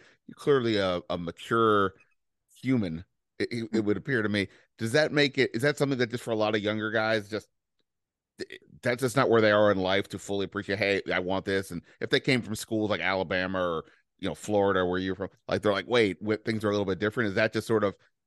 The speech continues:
Speaker 1: a maturation thing to a degree? Not that it shouldn't be better, but just that some guys just maybe don't fully appreciate where this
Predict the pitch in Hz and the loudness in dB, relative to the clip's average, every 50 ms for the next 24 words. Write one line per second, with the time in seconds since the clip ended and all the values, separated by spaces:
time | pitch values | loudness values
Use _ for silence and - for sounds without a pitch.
0 | _ _ _ - 98 107 107 113 - - 113 101 101 104 107 - 110 107 120 110 | _ _ _ -4 -2 0 0 0 -2 -2 -2 0 0 0 -2 -4 -8 -8 -8 -8
1 | 110 - - 120 113 110 104 95 117 131 147 196 202 - 190 175 165 - 175 170 | -8 -6 -4 -2 -2 -2 -2 -2 0 0 2 2 2 2 0 0 2 2 2 2
2 | 151 131 131 120 131 170 165 123 98 92 92 92 - _ _ _ _ _ _ _ | 2 2 0 2 2 2 2 2 2 0 -2 -4 -8 _ _ _ _ _ _ _
3 | _ - 117 - 139 127 98 120 110 - - 123 117 104 110 107 110 110 87 101 | _ -6 -4 -2 -2 -4 -4 -6 -6 -2 -2 0 0 0 2 2 2 0 0 -4
4 | 107 - 113 110 95 107 82 104 98 87 - - 107 107 98 92 - - 101 104 | -6 -4 -4 -2 -2 -2 -2 -2 -4 -4 -6 -6 -4 -4 -4 -4 -4 -4 -6 -6
5 | 98 - 101 101 95 92 87 - _ _ _ _ _ _ _ _ _ - 107 95 | -4 -2 -2 0 0 0 -2 -6 _ _ _ _ _ _ _ _ _ -10 -2 2
6 | 110 113 113 110 107 107 107 104 - | 4 4 4 4 2 0 -2 -4 -6